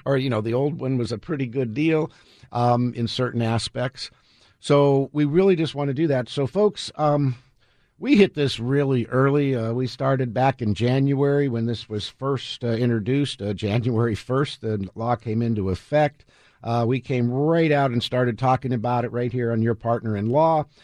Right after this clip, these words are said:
and started providing education and information. We've been holding our classes about every two weeks, uh, called Retirement Planning and the Secure Act.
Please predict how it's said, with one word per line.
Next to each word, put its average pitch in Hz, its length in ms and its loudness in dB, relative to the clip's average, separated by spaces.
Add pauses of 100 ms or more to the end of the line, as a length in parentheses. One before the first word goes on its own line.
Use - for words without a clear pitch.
(220)
and 110 260 -2
started 123 460 0
providing 110 680 -2
education 131 760 -2
and 107 220 -8
information. 135 880 0 (360)
We've 135 140 -4
been 156 80 0
holding 208 340 4
our 156 160 4
classes 151 760 0
about 120 200 -4
every 175 240 0
two 175 320 0
weeks, 127 600 -4 (440)
uh, 120 260 -4
called 127 280 -2
Retirement 175 580 2
Planning 160 440 2
and 139 100 2
the 127 80 0
Secure 160 600 0
Act. - 400 -12